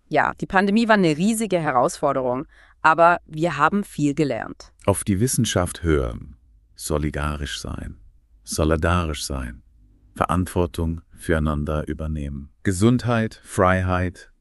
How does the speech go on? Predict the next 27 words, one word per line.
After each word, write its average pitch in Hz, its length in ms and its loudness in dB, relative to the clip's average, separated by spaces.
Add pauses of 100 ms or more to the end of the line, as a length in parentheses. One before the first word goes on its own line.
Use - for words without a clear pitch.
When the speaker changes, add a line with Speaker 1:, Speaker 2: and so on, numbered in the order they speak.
(260)
Speaker 2:
zwischenmenschliche 90 720 -2
Beziehungen, 92 800 -2 (120)
all 80 220 0
das - 260 -10
Speaker 1:
Mhm. 175 360 -2
Speaker 2:
hat 82 140 -4
plötzlich 82 340 -4
einen 76 80 -6
ganz 78 240 -2
anderen 76 340 -6
Wert 69 180 -8
bekommen. - 400 -16 (160)
Speaker 1:
Dinge, 233 280 2
die 190 100 -4
vorher 196 500 2
selbstverständlich 180 800 -4
schienen. - 360 -12 (220)
Speaker 2:
Was 139 280 4
denkst 226 280 8
du, 82 300 8
wie 104 180 8
wird 120 200 8
uns 113 120 4
die 113 120 4
Pandemie 104 340 8
langfristig 107 540 6
verändern? - 360 4